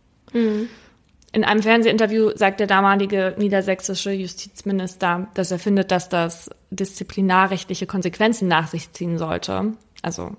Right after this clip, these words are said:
Speaker 2: auch gegenüber der Justiz.
Speaker 1: Mhm.
Speaker 2: Das kann er nicht als Normalablauf in der Justiz akzeptieren. Und dass natürlich sowas außerordentlich leid tut. Keiner geht in die Justiz, um es dazu kommen zu lassen, dass da,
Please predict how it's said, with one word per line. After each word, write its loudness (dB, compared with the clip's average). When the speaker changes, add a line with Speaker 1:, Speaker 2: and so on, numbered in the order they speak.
Speaker 2:
auch -8
gegenüber -2
der -2
Justiz. -6
Speaker 1:
Mhm. -2
Speaker 2:
Das 0
kann 4
er 4
nicht 0
als -2
Normalablauf 0
in -2
der -4
Justiz -6
akzeptieren. -6
Und 4
dass 4
natürlich 2
sowas 0
außerordentlich 2
leid 0
tut. -12
Keiner 4
geht 2
in 2
die 0
Justiz, -4
um 2
es -2
dazu -2
kommen 0
zu -2
lassen, -2
dass -2
da, 2